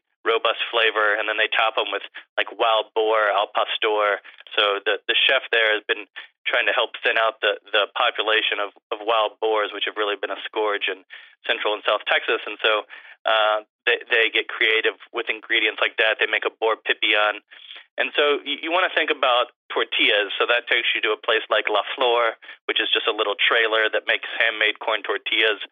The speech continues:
They're thick and fluffy like pupusas. Uh, you can hear the woman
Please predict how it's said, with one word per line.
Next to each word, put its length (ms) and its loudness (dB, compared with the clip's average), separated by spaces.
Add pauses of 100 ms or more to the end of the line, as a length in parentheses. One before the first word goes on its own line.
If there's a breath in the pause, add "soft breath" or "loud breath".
(400 loud breath)
They're 120 -2 (120)
thick 240 0
and 160 -10
fluffy 320 0
like 240 -2
pupusas. 640 -2 (420 loud breath)
Uh, 140 0
you 80 -6
can 160 -6
hear 160 2
the 80 0
woman 240 -2